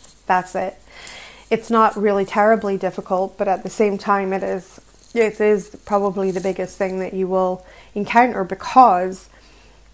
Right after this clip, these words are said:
on a daily basis we are receiving the conditioning of the human condition. And the human condition has very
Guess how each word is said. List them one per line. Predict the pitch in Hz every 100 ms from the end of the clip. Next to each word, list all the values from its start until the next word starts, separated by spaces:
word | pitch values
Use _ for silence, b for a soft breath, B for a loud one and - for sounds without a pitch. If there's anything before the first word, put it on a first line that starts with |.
| _ _
on | 240 220 214
a | 208
daily | 180 208 202 208 202
basis | 185 226 226 196 -
we | 208 185
are | 190
receiving | 185 - 214 202 190 185
the | 180
conditioning | - 190 190 190 - 196 190
of | 180
the | 185
human | 190 180 180
condition. | 185 170 180 190 - - - - B B B B B
And | 202 196
the |
human | 196 214 196
condition | 190 202 190 185 196
has | 180 185 185
very | 196 185 190 185 185